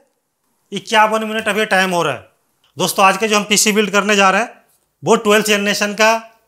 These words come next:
आई फ़ाइव बारह चार सौ है। और इस पीसी का क्या कॉस्ट होने वाला है, वो मैं आपको इसी वीडियो के अंदर में बता दूंगा।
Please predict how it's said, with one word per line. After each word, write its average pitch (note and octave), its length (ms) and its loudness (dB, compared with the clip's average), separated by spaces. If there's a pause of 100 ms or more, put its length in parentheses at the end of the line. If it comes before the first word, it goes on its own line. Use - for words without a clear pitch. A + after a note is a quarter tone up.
(260)
आई F3+ 200 4
फ़ाइव G3 420 -2
बारह F3+ 260 4
चार E3 260 0
सौ C#3 220 -4
है। F#2 180 -10 (320)
और D#3 220 -4
इस G#3+ 180 0 (200)
पीसी G#3+ 360 -4
का A3 180 -2
क्या G3+ 540 -4
कॉस्ट G#3+ 440 -6
होने F#3 180 -4
वाला F3+ 280 -2
है, G3+ 100 -2
वो G3 200 -8
मैं G3+ 140 -6 (140)
आपको F3 300 -10
इसी G3+ 300 -6
वीडियो F#3+ 280 -6
के F#3+ 80 -8
अंदर F3+ 220 -8
में A3+ 160 -6 (520)
बता F#3 280 4
दूंगा। D#3 300 -4